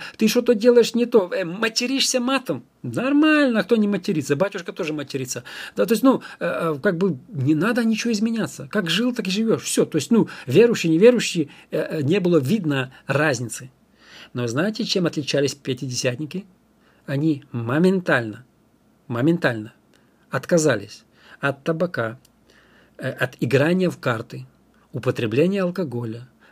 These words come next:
посещения танцев, э, матных слов. Полностью это было под полным запретом. Не то, что чуть-чуть, где-то что-то. И другие разные вещи сказали: «Нет, нет и нет».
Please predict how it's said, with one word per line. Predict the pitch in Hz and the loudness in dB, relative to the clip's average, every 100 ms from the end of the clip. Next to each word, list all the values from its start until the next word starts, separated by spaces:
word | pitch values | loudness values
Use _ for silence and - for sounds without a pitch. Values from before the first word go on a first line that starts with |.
| - | -8
посещения | 120 - 120 - 170 214 202 | -6 -2 -2 2 4 4 2
танцев, | 180 - 131 120 - 113 127 _ - - - | -2 -4 -2 -4 -6 -10 -16 _ -20 -20 -2
э, | 123 120 117 127 135 | 0 2 2 0 0
матных | 135 156 175 208 - | 2 2 2 -2 0
слов. | - 135 123 110 - _ | -4 -2 -4 -6 -16 _
Полностью | - 147 160 139 - 127 | 2 6 6 6 -2 -8
это | 135 | -6
было | 123 127 | -4 -4
под | 139 131 | -4 -6
полным | - 156 139 113 | 2 4 4 0
запретом. | 120 127 123 113 | -2 -4 -4 -6
Не | 113 | -2
то, | 208 | -2
что | - | -2
чуть-чуть, | 127 123 - 196 175 123 | -6 -8 -6 -4 -4 -4
где-то | 131 143 123 | -2 -2 -4
что-то. | - 123 120 - - - - | -10 -8 -8 -12 -16 -16 -6
И | 147 | -4
другие | 123 139 131 196 165 | 0 -2 0 2 2
разные | 147 135 139 131 | 4 2 0 2
вещи | 143 190 160 | 2 0 -2
сказали: | 127 127 113 - | -4 -4 -4 -6
«Нет, | 117 120 160 214 - - | -4 2 2 2 -6 -6
нет | 131 127 131 - | -2 -2 -2 -6
и | 135 | -2
нет». | 131 104 | -2 -4